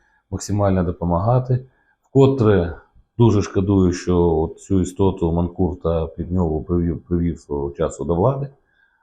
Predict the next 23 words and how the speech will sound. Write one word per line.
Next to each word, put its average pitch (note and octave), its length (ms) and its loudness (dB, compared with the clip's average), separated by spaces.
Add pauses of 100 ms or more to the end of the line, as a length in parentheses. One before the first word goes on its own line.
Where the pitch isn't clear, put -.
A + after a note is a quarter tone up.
Але A#2+ 140 0
ми A#2+ 100 4
це A2+ 140 -4
питання A2 360 2
вирішимо, A2 540 2
і F#2+ 140 2
я G#2 180 0
впевнений, G#2 500 -2
ми F#2+ 100 0
будемо F#2 240 0
все F#2+ 160 -6
робити, G2+ 340 -2
щоб - 180 -18
вона... F2+ 500 -4 (720)
Опинилась F#2+ 340 0
там, G2 160 -2
де F2+ 80 0
вона F2+ 200 2
має E2 220 0
опинитись, G2+ 420 -6
тобто - 260 -10
за F2+ 100 -2
ґратами, F#2+ 520 -2